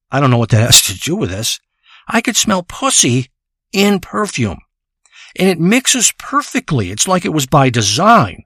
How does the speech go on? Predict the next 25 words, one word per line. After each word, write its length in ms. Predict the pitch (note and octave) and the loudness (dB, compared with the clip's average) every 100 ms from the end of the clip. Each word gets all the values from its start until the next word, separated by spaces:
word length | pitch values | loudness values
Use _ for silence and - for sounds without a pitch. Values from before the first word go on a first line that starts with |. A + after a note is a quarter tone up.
| - - - | -20 -20 -20
Perfume 680 | - F#3+ A3 - A#3 A#3 A3 - | -6 0 0 0 -2 0 -2 -4
and 240 | E3+ E3 | -4 -4
pussy, 560 | - A3 G#3+ - C3+ B2+ | -4 -2 0 2 2 0
this 200 | B2 C3+ | 0 -2
stench 420 | - F#3+ G3 F3 | -2 0 0 0
of 100 | A2 | 0
it, 160 | A2+ A2+ - - - | 0 -2 -8 -20 -8
mixes 520 | - F#3 - C4 A3 | -2 -2 -2 -2 -2
together 720 | - F#3+ D3 F#3+ F3 G#2 D#2 _ _ - - | -4 -6 -2 0 0 -2 -8 _ _ -18 -8
to 120 | F3 | -8
create 460 | - G3 G3 G#3 | -4 -4 0 0
a 60 | F#3 | -2
fucking 440 | - G#3 G#3 F3+ | -4 -2 0 0
Mike 340 | D3 E3 A#3+ - - | 2 4 4 2 -8
Tyson-like 840 | - G#3 G#3 - G3 F3 D3+ D#3 - _ | 0 2 2 2 -2 -4 -2 -2 -4 _
punch 440 | - F#3+ F3+ - _ _ _ - | 0 2 4 0 _ _ _ 0
on 180 | D3+ | 2
your 120 | D3+ C3+ | 2 0
fucking 420 | - F3+ F3 D3 | 0 0 2 0
head 280 | B2 D#3+ D3 | 0 0 0
of 240 | G#2+ - | -4 -4
reason, 340 | D3+ D3 A2+ - | 0 0 0 -2
any, 240 | E3+ D3+ | 2 2
any 220 | E3 D#3 C3 | 2 2 2
reason. 380 | C3+ A2+ - | 0 -2 -6